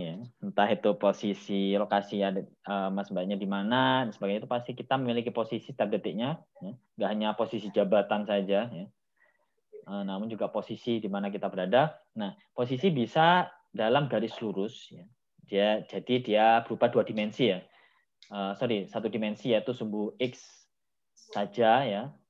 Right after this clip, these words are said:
Jadi, eh, lurus itu ya kalau nggak ke depan, eh, ke belakang atau kanan kiri ya. Sehingga sumbu X jadi satu dimensi. Jadi bisa plus, kalau plus itu ke kanan atau ke depan, minus itu ke kiri atau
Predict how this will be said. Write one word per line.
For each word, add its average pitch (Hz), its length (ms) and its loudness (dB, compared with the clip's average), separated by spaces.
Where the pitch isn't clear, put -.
Jadi, 110 480 0
eh, 101 400 0
lurus 107 320 -2
itu 127 160 0
ya 107 320 6
kalau 107 240 2
nggak 107 240 -2
ke - 80 -
depan, 147 480 2
eh, 101 200 0
ke - 80 -20
belakang 104 480 2
atau 104 160 -6
kanan 117 400 0
kiri 95 480 -2
ya. 82 80 -12
Sehingga 101 320 -2
sumbu 107 320 -2
X 127 240 0
jadi 101 160 -4
satu 101 240 -6
dimensi. 90 640 -6
Jadi 98 320 -4
bisa 95 560 -8
plus, 147 320 4
kalau 101 320 -2
plus 110 160 -4
itu 107 160 -6
ke 98 160 -8
kanan 104 400 0
atau 104 160 -8
ke 95 160 -6
depan, 120 320 -2
minus 101 320 -4
itu 101 160 -4
ke 127 240 -4
kiri 98 240 -2
atau 127 400 -2